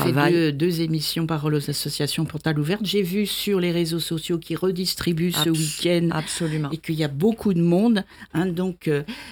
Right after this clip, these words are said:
Speaker 2: la pauvreté, je n'ai plus le chiffre en tête, mais le, le, le pourcentage de population nîmoise en dessous du seuil de la pauvreté
Speaker 1: Est très important.
Speaker 2: est très alarmant.
Speaker 1: Absolument.
Speaker 2: Hein,
Speaker 1: Donc,
Speaker 2: très
Speaker 1: euh,
Speaker 2: alarmant.
Speaker 1: merci à toutes ces associations qui bougent et qui ont droit à la,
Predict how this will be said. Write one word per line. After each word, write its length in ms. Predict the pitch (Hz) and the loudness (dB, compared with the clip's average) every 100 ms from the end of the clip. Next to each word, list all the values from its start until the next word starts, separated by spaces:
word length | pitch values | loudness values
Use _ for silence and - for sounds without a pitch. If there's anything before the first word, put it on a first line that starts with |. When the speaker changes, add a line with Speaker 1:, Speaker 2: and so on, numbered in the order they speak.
| - | -4
Speaker 2:
la 180 | 180 190 | -2 0
pauvreté, 580 | 175 175 156 165 220 190 | 2 0 0 -2 -2 -2
je 120 | 175 | -2
n'ai 160 | 165 | -2
plus 200 | 160 - | -4 -6
le 40 | 190 | -6
chiffre 320 | - 170 - | -6 -8 -6
en 60 | 151 | -6
tête, 300 | 196 202 - | -6 -6 -4
mais 160 | 156 147 | -2 -2
le, 180 | 147 143 | -2 -4
le, 200 | 156 - | -4 -6
le 80 | 147 | -6
pourcentage 540 | - - - 190 196 180 | -8 -4 -2 -2 -2 -2
de 80 | 165 | -4
population 560 | 170 - 170 160 175 | -6 -2 0 0 0
nîmoise 460 | 165 165 165 165 151 | 2 2 2 0 -2
en 60 | |
dessous 260 | 139 - 175 | -2 -4 -6
du 100 | 139 | -6
seuil 240 | - 175 | -4 -2
de 80 | 156 | 0
la 120 | 147 | -2
pauvreté 580 | 147 151 135 135 - 151 _ - | -2 -4 -2 -4 -4 -8 _ -4
Speaker 1:
Est 120 | 160 | -2
très 300 | - 165 156 | 0 0 2
important. 480 | 147 147 143 - 123 | 0 -2 -6 -8 -8
Speaker 2:
est 120 | - - | -12 -8
très 200 | - 196 | -2 0
alarmant. 220 | 147 147 | 0 0
Speaker 1:
Absolument. 440 | - 147 156 139 127 | 0 2 2 0 -2
Speaker 2:
Hein, 80 | - - 147 | -8 -6 -2
Speaker 1:
Donc, 240 | 151 156 | 0 0
Speaker 2:
très 120 | 156 | 2
Speaker 1:
euh, 140 | 147 143 139 | 2 4 2
Speaker 2:
alarmant. 160 | 131 - - - _ _ - | -2 -6 -18 -20 _ _ 0
Speaker 1:
merci 340 | 160 - 190 | 0 2 0
à 40 | 180 | 0
toutes 140 | - | 0
ces 180 | 170 156 | 0 2
associations 480 | 151 160 - 160 151 | 0 0 0 2 0
qui 160 | - | 0
bougent 320 | 143 208 233 - | 0 0 0 2
et 320 | 196 262 320 - _ _ _ _ _ _ _ - | 4 4 2 -4 _ _ _ _ _ _ _ -2
qui 100 | 151 | 2
ont 40 | |
droit 180 | 147 175 | 2 2
à 20 | |
la, 100 | 170 | 2